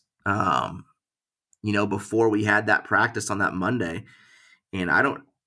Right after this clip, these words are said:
you know, I think it helped Shane to talk to the kids. I'm not sure it helped the kids other than they knew it was okay to come back to baseball because it did feel awkward and uncomfortable. Um,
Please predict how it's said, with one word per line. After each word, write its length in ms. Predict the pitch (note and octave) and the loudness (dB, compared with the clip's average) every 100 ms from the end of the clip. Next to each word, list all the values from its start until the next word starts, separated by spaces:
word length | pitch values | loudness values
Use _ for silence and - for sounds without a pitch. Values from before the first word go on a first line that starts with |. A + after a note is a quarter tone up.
| _ | _
you 100 | G#2 | -4
know, 100 | G2+ | 0
I 120 | G2 | 0
think 220 | A2 D3+ - | 2 0 0
it 100 | - | -2
helped 300 | A2+ F#2 - | -2 -2 -4
Shane 640 | - G#2 A#2+ A#2 G2 - _ - - - - | -4 -2 -2 -2 -6 -10 _ -18 -16 -14 -6
to 100 | G#2+ | -4
talk 340 | G#2 G#2+ - | 0 0 -2
to 60 | F#2+ | -6
the 120 | F2+ | -8
kids. 360 | - F#2+ F#2+ - | -2 -2 -2 0
I'm 220 | A2+ C3 | 0 2
not 240 | B2 A2 | 2 0
sure 300 | - - G#2 | -2 -2 2
it 140 | G2+ - | 2 0
helped 320 | G#2+ A2 - | -4 -6 -8
the 100 | F#2 | -10
kids 960 | - - A2+ A#2+ C3 C3 B2+ - - - _ _ _ _ _ _ | -10 -8 -2 2 2 0 -4 -6 -6 -10 _ _ _ _ _ _
other 240 | A2+ B2 | 0 2
than 800 | A2+ G#2+ A2 G#2+ G#2+ G#2 G2+ - _ _ | 0 0 0 2 2 2 -2 -8 _ _
they 180 | G#2+ G#2+ | -2 0
knew 200 | G2+ G#2+ | 2 2
it 40 | A#1+ | 2
was 140 | G2+ | 0
okay 340 | G#2 - G#2 | -2 0 0
to 80 | G2 | 0
come 240 | F#2 G#2 G#2 | -2 -2 0
back 220 | F#2+ - | 0 -2
to 80 | F#2+ | -2
baseball 680 | G2 G2 - F#2 F2+ F#2+ - | 0 0 0 0 0 -2 -4
because 240 | G2 G#2 | -4 0
it 160 | F#2 F#2+ | -2 0
did 200 | G2 G2 | 0 -2
feel 460 | - G2 F#2 - - | -2 0 0 -2 -2
awkward 380 | F2+ F2 - F2+ | 0 0 -2 -2
and 100 | F2 | -2
uncomfortable. 760 | G2+ F#2 F2+ F2 G2 D2 F2 A2+ - _ _ _ - | -4 -2 -4 -4 -6 -4 -6 -10 -20 _ _ _ -4
Um, 500 | G2+ F#2+ F2+ - - | -2 0 -2 -6 -12